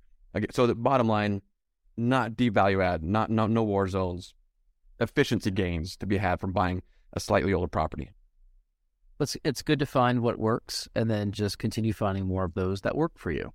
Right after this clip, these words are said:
Speaker 2: You know, if you have the recipe
Speaker 1: Absolutely.
Speaker 2: that of the property that, you know, is, is something that has worked in the past and is gonna continue working, you might as well keep, keep on,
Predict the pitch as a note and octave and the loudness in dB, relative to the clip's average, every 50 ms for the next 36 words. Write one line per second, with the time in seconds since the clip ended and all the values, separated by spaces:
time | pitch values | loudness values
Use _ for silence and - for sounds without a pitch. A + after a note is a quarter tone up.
0 | - - - - F#2+ F2 F2+ A2 A2+ G#2 - - G#2 G2+ F#2+ G2 F#2 F#2+ G2 - | -16 -12 -8 -4 -4 -2 0 0 -2 -2 -2 -2 -2 -2 0 0 0 0 0 -2
1 | - G2 - F2+ F#2 A#2+ B2 G#2+ A2 G#2+ G2 F#2+ F#2+ - - - - G#2 G2+ F2+ | -4 -6 -6 -4 -2 0 0 2 2 2 2 2 2 0 -2 -4 -4 -4 -4 -4
2 | - F#2+ - - G#2+ G2 - B2 A2+ A2+ A#2 A#2 A2 G2+ A2+ G#2+ F#2+ - - - | -6 -6 -2 0 0 0 0 0 0 0 0 -2 -2 -2 -2 -2 -2 -2 -4 -10
3 | _ _ _ - - - G#2 F2+ F2 D#2 D#2+ F2+ - - - A2 - C3+ A2+ A2+ | _ _ _ -12 -6 -4 -2 -2 -2 -4 -6 -8 -8 -8 -8 -4 -2 0 0 2
4 | G2+ G2+ A2 G#2+ - - A2+ - A2 G2+ G2+ - A2 G#2 G#2+ A#2+ C3 - A#2 A2 | 2 2 0 -2 -2 -2 -2 -2 -2 -2 -4 0 2 2 4 4 2 0 -2 -6
5 | G2+ G2 A2+ G#2+ - - A2 G2 - A#2 A2+ G#2+ G2 G#2 G#2+ - - C3 C#3 D3 | -4 -4 -4 -6 -4 -6 -8 -8 -4 -4 -2 -2 0 0 -2 -2 -2 -2 -2 -2
6 | - - - - _ _ - - - - G#2+ G#2+ G#2 A2 G#2 - - A#2 - - | -4 -8 -14 -20 _ _ -20 -14 -4 0 2 2 2 2 -2 -2 -2 -4 -4 -4
7 | - - - - - - - - B2+ - - _ - A#2 G#2+ G#2 G#2 G#2 G#2 G2+ | -8 -20 -20 -20 -20 -10 -4 -4 -4 -4 -4 _ -2 0 2 2 2 2 2 2
8 | G2+ G2+ G#2 G#2+ - | 0 0 -2 -4 -6